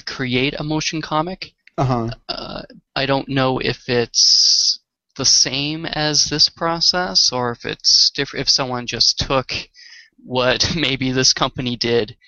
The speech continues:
Speaker 1: and, uh, uploaded it to YouTube. Um,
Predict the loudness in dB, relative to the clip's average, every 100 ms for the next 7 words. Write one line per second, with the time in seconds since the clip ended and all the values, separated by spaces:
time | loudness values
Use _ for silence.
0 | -20 -20 -20 _ -8 -4 -2 -4 -6 -6
1 | -4 -2 -4 -4 -4 -2 -2 -2 -2 -2
2 | -4 -4 -4 -4 -2 -4 -6 -14 -16 -10
3 | -10 -12